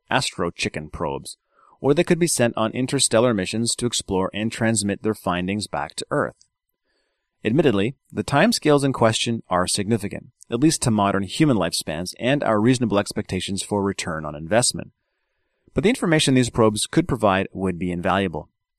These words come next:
They could study foreign solar systems in exquisite detail and even alert us to the presence of extraterrestrial life. These probes could also act as stationary reconnaissance stations. They could take residence in a data-rich area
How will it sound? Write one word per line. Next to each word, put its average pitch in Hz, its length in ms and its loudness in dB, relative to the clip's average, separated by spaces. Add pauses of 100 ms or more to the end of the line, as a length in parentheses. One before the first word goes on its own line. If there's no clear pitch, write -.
(140)
They 107 100 -2
could 107 140 -2
study 110 240 0
foreign 107 440 0
solar 104 220 0
systems 120 400 -4
in 104 120 -8
exquisite 131 500 -2
detail 113 540 -2
and - 120 -10
even 190 220 0
alert 117 240 4
us 110 120 -2
to 113 100 -6
the 107 80 -2
presence 90 420 -6
of 104 140 -2
extraterrestrial 98 760 -4
life. 127 360 -4 (800)
These 127 160 0
probes 139 320 4
could 120 120 -2
also 123 240 4
act 92 300 -2
as 107 160 0
stationary 107 640 0
reconnaissance 113 640 -2
stations. - 540 -8 (300)
They 110 80 0
could - 180 0
take 131 240 0 (180)
residence 104 540 0
in 117 140 0
a 113 40 4
data-rich 123 640 2
area 95 320 -2